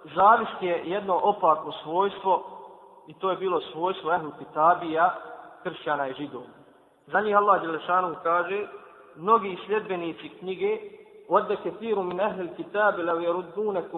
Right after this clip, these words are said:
مِنْ بَعْدِ إِيمَانِكُمْ كُفَّارًا حَسَدًا مِنْ عِنْدِ أَنْفُسِهِمْ مِنْ بَعْدِ مَا تَبَيَّنَ لَهُمُ الْحَقُّ. Kaže Allah Đelešanu, mnogi sljedbenici knjige jedva bi, jedva bi dočekali da vas, pošto ste postali vjernici, vrate u nevjernike iz lične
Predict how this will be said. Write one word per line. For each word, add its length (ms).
مِنْ 100
بَعْدِ 280
إِيمَانِكُمْ 580
كُفَّارًا 500
حَسَدًا 380
مِنْ 200
عِنْدِ 180
أَنْفُسِهِمْ 560
مِنْ 160
بَعْدِ 180
مَا 80
تَبَيَّنَ 400
لَهُمُ 260
الْحَقُّ. 240
Kaže 160
Allah 200
Đelešanu, 480
mnogi 400
sljedbenici 460
knjige 360
jedva 280
bi, 220
jedva 280
bi 100
dočekali 540
da 80
vas, 260
pošto 220
ste 160
postali 400
vjernici, 640
vrate 460
u 60
nevjernike 680
iz 160
lične 460